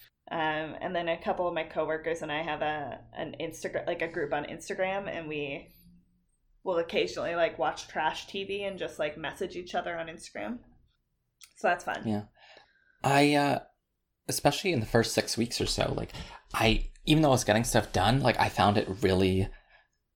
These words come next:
Speaker 2: like, doubly stressful. Um, but it's weird. I've had kind of space again to myself, and now I feel in a certain way, and I don't think that this should be the case for everyone, I just, like, my own experience,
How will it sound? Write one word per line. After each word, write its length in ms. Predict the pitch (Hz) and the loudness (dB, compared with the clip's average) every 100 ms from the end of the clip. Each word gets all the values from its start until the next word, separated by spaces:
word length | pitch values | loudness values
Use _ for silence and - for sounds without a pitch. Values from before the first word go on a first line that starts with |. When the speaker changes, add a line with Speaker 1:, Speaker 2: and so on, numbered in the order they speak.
| _ - | _ 0
Speaker 2:
like, 300 | 95 - - | 0 0 4
doubly 320 | 90 95 98 | 4 6 2
stressful. 720 | - - - - 139 185 262 - _ _ - | 2 2 2 2 2 2 -2 -8 _ _ 0
Um, 420 | 113 104 101 101 - _ _ - | 6 6 6 0 -8 _ _ -8
but 200 | 117 110 | 2 2
it's 120 | 107 | 4
weird. 220 | 113 123 | 4 6
I've 140 | 104 - | 4 4
had 280 | 107 101 | 2 2
kind 300 | - 120 110 | 2 0 4
of 220 | 107 101 - _ _ _ - _ _ _ | 4 4 -2 _ _ _ -20 _ _ _
space 600 | - - - - 92 - | -2 0 0 2 2 4
again 240 | 135 135 143 | 4 4 2
to 140 | - | 0
myself, 600 | 147 - 156 175 226 - - _ | 0 2 0 0 -2 -8 -18 _
and 400 | - 101 98 95 - - - - | 4 6 6 4 -2 -16 -12 -2
now 320 | 107 95 127 | 2 4 6
I 140 | 165 | 4
feel 640 | 143 - 117 107 104 107 - _ _ _ _ - | 2 2 6 6 6 2 -4 _ _ _ _ 2
in 140 | 113 | 4
a 40 | 123 | 4
certain 440 | - 123 117 101 | 4 4 4 4
way, 280 | - - - | 4 4 2
and 100 | - | 0
I 100 | 92 | 0
don't 320 | 104 95 - | 4 2 2
think 220 | - 98 - | 2 2 2
that 120 | 92 | 2
this 140 | 95 | 2
should 240 | - 92 92 | 0 0 0
be 60 | |
the 80 | 98 | 0
case 180 | 98 - | 0 2
for 60 | |
everyone, 240 | 98 - - | 2 2 2
I 100 | 92 | 0
just, 340 | - - - | 0 -6 -6
like, 200 | - - | -6 -2
my 160 | 98 92 | 0 2
own 100 | 98 | 2
experience, 560 | - - 50 - - | 0 0 0 0 -4